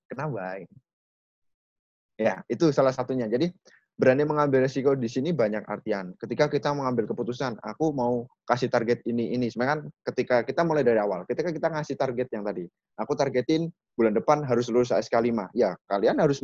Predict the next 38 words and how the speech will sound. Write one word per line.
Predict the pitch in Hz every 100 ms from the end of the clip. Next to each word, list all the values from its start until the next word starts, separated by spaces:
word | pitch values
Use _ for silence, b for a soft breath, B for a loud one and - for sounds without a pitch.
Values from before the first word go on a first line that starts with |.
| 123
berani | 113 117 185 156
mengambil | 135 127 110 110
resikonya. | - - 170 139
Apa? | 165 180 147 131 135 - _ -
Resikonya | 113 120 117 113 156 156 -
adalah, | - 104 95 98 143 - _
ya | 98 -
kita | 147 156
harus | 131 113
belajar | 104 120 117
setiap | 98 98
hari. | 98 98 87 - _ _
Kita | 117 120 135
harus | 107 107
begini, | 104 107 107 107
begitu | 92 - 110 110
deh. | 101
Kita | 98 - 139
harus | 123
susun, | 127 107 127 120 123 _ _ _
apa | 101 139
namanya, | 127 107 131
misi | 135 104 113
setiap | - 104 101
harinya | 95 98
bagaimana. | 95 98 90 87 87 - -
Kita | - 123
mungkin | 135 117 139
bakal | 107 107 104
mengalahkan | 101 95 107 101
ego | 98 101
yang | 98 104
harusnya | 104 107
aku | 110 98
main, | 92 107 135
tapi | - 127
nggak | 113 95
main. | 90 92 90